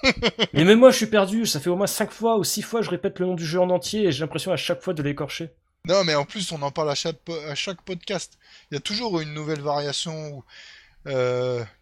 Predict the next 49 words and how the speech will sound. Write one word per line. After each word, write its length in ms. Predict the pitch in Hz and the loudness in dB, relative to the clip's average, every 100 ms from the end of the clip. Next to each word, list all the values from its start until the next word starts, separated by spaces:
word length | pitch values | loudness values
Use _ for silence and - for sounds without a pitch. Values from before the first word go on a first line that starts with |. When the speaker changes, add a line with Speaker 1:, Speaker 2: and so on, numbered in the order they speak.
| - | -6
Speaker 1:
très 180 | - | -2
bien 220 | 170 151 160 | -2 -2 -4
pour 120 | 160 | -6
les 80 | 139 | -8
fans. 320 | - 147 156 | -4 -4 -4
Euh, 540 | 139 123 123 123 120 117 110 113 107 107 - | -8 -8 -8 -10 -12 -16 -20 -20 -20 _ -18
moi, 140 | 147 | -8
je 100 | 151 | -6
fatigue, 420 | - 147 160 151 | -6 -8 -10 -12
euh, 180 | 143 127 131 - | -10 -8 -8 -4
<laughs> 220 | 165 - | -2 -2
pour 140 | - | -8
comprendre 500 | - 156 - 147 139 | -16 -16 -10 -10 -10
tout. 180 | 135 - 147 - 139 | -14 -16 -20 -12 -10
<laughs> 80 | 156 - - - - - - - | -10 -16 -20 -20 -18 -16 -16 -16
Donc 80 | 131 | -8
Speaker 2:
Ou 40 | 135 | -4
sinon, 640 | - 143 151 220 240 190 | -2 0 0 0 0 -2
euh, 760 | 143 127 120 120 120 120 69 - _ - | -2 -4 -6 -10 -12 -14 -14 -18 _ -20
en 420 | - - - - | -20 -20 -18 -10
fait, 80 | 226 | -6
c'est 120 | 220 | -4
ça, 100 | 151 | -2
j'ai 140 | 160 127 | -2 0
vraiment 180 | 147 | 0
du 140 | 190 143 | -2 -2
mal 140 | 160 | -2
à 40 | 147 | -2
comprendre, 560 | 147 143 - 170 147 | -4 -6 -4 -4 -4
euh, 260 | 127 131 127 | -4 -4 -4
ce 80 | 127 | -8
que 120 | - | -8
fait 240 | 139 - 156 | -8 -6 -6
ce, 840 | - - 139 131 127 127 127 127 | -6 -8 -6 -4 -4 -4 -6 -8
cette, 220 | 123 131 131 | -10 -10 -10
ce 100 | 135 | -8
standalone. 920 | 143 147 143 147 165 165 151 131 120 - - - - | -4 0 0 0 0 0 -2 -4 -4 -10 -20 -18 -8
Est-ce 120 | 135 | -4
qu'on 120 | 151 | 0
aura 120 | 151 | 2
aussi 200 | 156 151 | 2 0
un 40 | 175 | -4
standalone 540 | - 156 160 170 175 | -2 -2 0 0 -2
de 80 | 151 | -4
G 160 | 139 147 | -4 -4
Darius, 540 | 151 151 156 156 - | -4 -2 -4 -6 -6
euh, 720 | 151 147 143 143 143 143 160 160 | -6 -4 -6 -8 -8 -8 -6 -6
H 140 | 151 | -4
D, 300 | 175 220 220 | -2 -2 -4